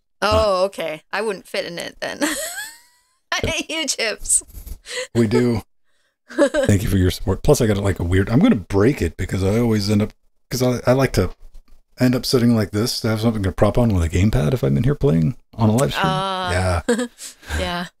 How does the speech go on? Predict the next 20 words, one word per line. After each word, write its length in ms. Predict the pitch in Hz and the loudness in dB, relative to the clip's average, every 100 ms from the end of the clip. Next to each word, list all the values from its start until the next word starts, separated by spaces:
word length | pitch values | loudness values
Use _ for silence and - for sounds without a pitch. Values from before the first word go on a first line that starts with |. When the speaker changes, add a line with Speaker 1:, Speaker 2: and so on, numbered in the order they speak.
| _ | _
Speaker 2:
Yeah, 240 | 82 98 | -2 0
yeah, 480 | 104 104 90 90 202 | 0 0 0 2 2
yeah. 220 | 87 87 87 | 0 -2 -2
Speaker 1:
<laughs> 40 | |
Speaker 2:
But 100 | 95 | 0
we 100 | 98 | 4
do 80 | 104 | 4
thank 220 | 113 95 | 4 2
you 80 | 95 | 0
for 140 | - | 0
your 100 | 92 | 0
support. 420 | 85 92 90 87 | 0 0 0 2
Anything 240 | 95 104 107 | 2 2 2
for 120 | 120 | 2
the 60 | 98 | -2
studio, 520 | - 92 87 85 78 | -2 0 2 2 0
we'll 120 | 90 | 0
put 180 | - - | 2 2
your, 140 | 87 87 | 2 -4
uh, 220 | 85 | -4